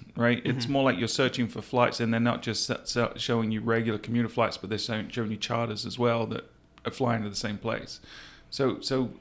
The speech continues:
Speaker 1: it, you're right in that it is a head, a place for a, a head to sleep, right? But I don't know. I, I think we need to keep an eye on this, because if it does expand and if they do get aggressive and we do see that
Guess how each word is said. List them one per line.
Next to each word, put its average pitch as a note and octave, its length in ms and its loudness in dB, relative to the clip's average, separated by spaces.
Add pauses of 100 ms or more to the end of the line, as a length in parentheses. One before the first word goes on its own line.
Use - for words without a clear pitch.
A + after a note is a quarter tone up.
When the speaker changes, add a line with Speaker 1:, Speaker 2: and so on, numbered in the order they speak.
Speaker 1:
it, - 240 -2
you're D3 120 4
right F3+ 360 4
in C3 180 4
that A#2+ 180 6
it B2 140 4
is B2+ 280 4
a G#2+ 60 0
head, A2+ 340 0 (380)
a B2+ 80 2
place C3+ 320 2
for A#2+ 280 -2 (100)
a, - 40 -6
a - 20 0
head A#2 260 0
to A2+ 80 -4
sleep, A#2+ 420 -2
right? A#2+ 320 2
But - 300 2 (640)
I A#2 60 4
don't A#2+ 160 4
know. G#2+ 160 -2 (100)
I, - 280 0
I - 40 -2
think B2 400 0 (600)
we B2+ 140 2
need C#3 200 2
to B2+ 60 2
keep B2+ 300 -4
an A2 80 -2
eye G#2+ 160 -6
on - 80 -10
this, - 180 -10
because A2 300 -6
if A#2 120 -4
it G2+ 120 -6
does A#2 360 0 (120)
expand A2 680 -2
and A2 120 0
if G#2 120 -8
they A2 120 -4
do A#2 180 -2
get A#2+ 160 -2
aggressive A2+ 500 -4
and G#2+ 140 -4
we G#2+ 80 -4
do A#2 320 -2 (460)
see B2 380 -2
that A2+ 280 0